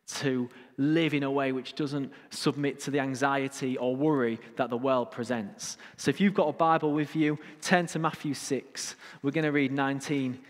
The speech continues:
to twenty-one. "Do not store up for yourself treasures on earth, where moths and vermin destroy, and where thieves break in and steal. But store up for, your, for yourselves treasure in heaven,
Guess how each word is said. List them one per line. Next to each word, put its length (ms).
to 100
twenty-one. 680
"Do 180
not 140
store 360
up 80
for 60
yourself 420
treasures 380
on 100
earth, 300
where 160
moths 560
and 100
vermin 380
destroy, 560
and 140
where 180
thieves 480
break 380
in 180
and 100
steal. 400
But 220
store 400
up 80
for, 80
your, 140
for 200
yourselves 640
treasure 440
in 140
heaven, 440